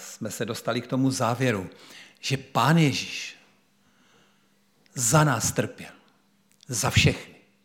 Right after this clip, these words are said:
A my prožíváme mnohdy to, co prožíval Adam s Evou.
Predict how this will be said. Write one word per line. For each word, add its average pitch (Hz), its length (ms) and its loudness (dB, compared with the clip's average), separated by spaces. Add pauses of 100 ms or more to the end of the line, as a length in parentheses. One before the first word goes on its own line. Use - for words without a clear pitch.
(1300)
A 120 60 -4
my 135 440 2 (500)
prožíváme 131 760 2
mnohdy 127 420 0
to, 120 500 -2 (920)
co 120 140 -6
prožíval 107 680 -4
Adam 98 300 -8
s - 100 -10
Evou. 82 360 -10